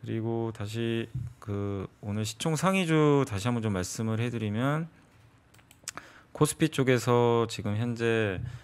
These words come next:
뭐 W게임즈라든가 롯데정밀화학, 뭐 에스엘 같은 기업들 뭐 이렇게 어떤 업종이 특별한 것 같지는 않고요. 일부 개별 기업들 강하고 반면에 아까 말씀드린 대로 엘지 생활건강이나 아모레퍼시픽 밀리면서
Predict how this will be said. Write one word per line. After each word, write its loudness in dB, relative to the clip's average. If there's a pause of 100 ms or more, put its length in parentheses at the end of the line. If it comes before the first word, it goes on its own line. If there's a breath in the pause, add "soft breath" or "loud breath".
(220 loud breath)
뭐 -6
W게임즈라든가 4
롯데정밀화학, 0
뭐 -6
에스엘 4
같은 0
기업들 -4
뭐 -6 (340 loud breath)
이렇게 2
어떤 4
업종이 2
특별한 2
것 2
같지는 0
않고요. -2
일부 -2
개별 4
기업들 2
강하고 -2 (460 loud breath)
반면에 2
아까 4
말씀드린 4
대로 4
엘지 2
생활건강이나 2
아모레퍼시픽 0
밀리면서 0